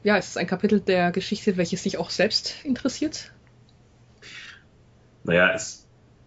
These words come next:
Speaker 2: das ist natürlich, äh, ein Teil der deutschen Geschichte, das
Speaker 1: Mhm.
Speaker 2: jeden interessieren sollte, weil einfach, ähm, man nicht aufhören darf, solche, solche Geschichten zu erzählen, damit bloß niemand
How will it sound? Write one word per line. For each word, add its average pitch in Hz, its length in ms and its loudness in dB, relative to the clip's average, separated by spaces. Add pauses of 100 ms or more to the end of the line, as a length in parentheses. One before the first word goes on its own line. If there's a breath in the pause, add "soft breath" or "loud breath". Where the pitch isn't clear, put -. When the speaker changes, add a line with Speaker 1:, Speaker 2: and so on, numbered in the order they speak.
(840)
Speaker 2:
das - 220 -12
ist - 100 -10
natürlich, - 500 -4
äh, 82 260 0 (160)
ein 82 140 -12
Teil 87 220 2
der 90 120 4
deutschen 87 380 2
Geschichte, - 360 -4
das 87 160 0
Speaker 1:
Mhm. 190 240 6 (240)
Speaker 2:
jeden 90 340 2
interessieren 87 520 -2
sollte, 87 440 0 (880 loud breath)
weil 87 240 2
einfach, 85 460 -4
ähm, 78 380 -6 (580)
man 85 520 -4
nicht 87 200 -4
aufhören 85 340 2
darf, 85 200 2
solche, 82 460 -4 (120)
solche - 240 -10
Geschichten - 480 -6
zu - 120 -4
erzählen, 92 500 4
damit 85 360 -6
bloß 101 280 0
niemand 92 380 0